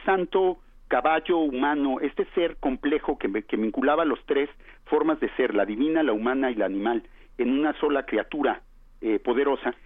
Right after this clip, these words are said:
el hecho de que este dios o santo español hubiera pudi-, podido masacrar a los indígenas en el santuario de Quetzalcóatl, fue una demostración de que los dioses, el dios de los españoles era más poderoso que el más poderoso de los dioses indígenas, que era precisamente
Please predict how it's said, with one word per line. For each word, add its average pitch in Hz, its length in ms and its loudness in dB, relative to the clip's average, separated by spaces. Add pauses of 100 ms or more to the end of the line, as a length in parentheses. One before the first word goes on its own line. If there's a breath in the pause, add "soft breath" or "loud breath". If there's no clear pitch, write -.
(160 soft breath)
el 143 100 2
hecho 156 160 0
de 196 120 0
que - 100 -4
este 170 160 -2
dios 151 260 0 (260)
o 120 100 -6
santo 156 340 0
español 135 440 0 (340 soft breath)
hubiera 170 480 0 (200)
pudi-, 131 220 -6
podido 151 420 0
masacrar 139 720 0 (460)
a 143 140 4
los 143 200 0 (100)
indígenas 139 520 -2
en 120 80 0
el 95 80 -2
santuario 139 380 -2
de - 20 -6
Quetzalcóatl, 147 680 0 (460 loud breath)
fue 165 100 4
una 180 180 2
demostración 156 760 0
de 127 120 -2
que 117 160 0
los 107 180 0
dioses, 160 460 0
el 120 140 -4
dios 160 220 0
de 196 60 0
los 170 180 -2
españoles 143 440 0
era 151 140 0
más 175 220 0
poderoso 135 540 -2 (380 loud breath)
que 131 100 2
el 117 120 2
más 190 260 2
poderoso 139 420 0
de 131 40 0
los 120 100 -2
dioses 127 240 -2
indígenas, 127 420 -2
que - 80 -4
era 135 160 4
precisamente 135 680 -2